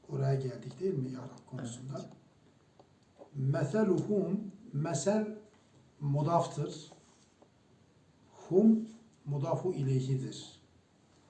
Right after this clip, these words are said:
Speaker 1: Mudaf ve mudafu ileyhi tabi tek şey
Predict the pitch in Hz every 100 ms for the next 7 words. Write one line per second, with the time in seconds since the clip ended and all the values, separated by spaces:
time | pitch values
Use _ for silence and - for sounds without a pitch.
0 | _ _ _ _ _ 135 139 175 196 -
1 | 180 156 156 175 180 160 139 127 127 143
2 | 196 - - - _ _ _ _ _ -
3 | _ _ _ _ _ - - 170 165 190
4 | 190 - 139 113